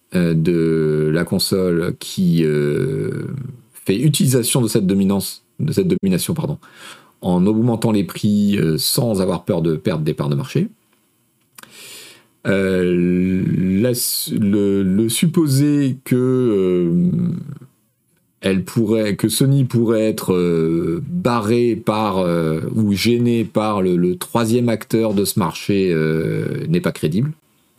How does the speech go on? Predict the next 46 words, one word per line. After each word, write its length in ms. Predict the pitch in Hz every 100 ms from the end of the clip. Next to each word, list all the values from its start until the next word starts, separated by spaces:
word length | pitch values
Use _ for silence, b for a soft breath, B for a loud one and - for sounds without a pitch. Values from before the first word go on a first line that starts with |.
| -
Le 40 |
troisième 280 | - 80 78
acteur, 240 | 73 90
c'est 120 | -
Microsoft. 360 | 78 69 82 117
Vous 60 | -
savez, 160 | 95
dans 100 | 87
ce 160 | 80 -
genre 140 | 87
d'argument, 400 | 85 78 82 104
on 80 | 98
se 160 | 78 90
fait 140 | 90
tout 120 | 85 -
petit 300 | 92 107 107
en 40 |
disant : « 160 | 82 95
Mais 100 | 139
non, 160 | 165
on 80 | 151
est 80 | 131
petit 320 | 139 135 143
et 20 |
faible. 360 | 123 165 135 117 B B B B B _ _
Ne 100 | 110
craignez 300 | 117 147 139
rien. » 200 | 127 151 131 - _ B B B B B B _ _ -
Il 140 | 110
y 20 | 127
a 60 |
plus 140 | - 156
de 100 | 117
quatre 340 | - 190 -
mille 200 | 170 143
jeux 340 | 120 135 151
qui 160 | 135 113
sont, 280 | - 117 104
euh, 280 | 98 95 104 - 50 50 - -
qui, 460 | - 101 95 101 107
qui 140 | - 98
existent 380 | 92 110 -
sur 200 | 92 92
le, 600 | 87 87 80 - 53 - -
sur 200 | - -
PlayStation. 480 | - 92 92 -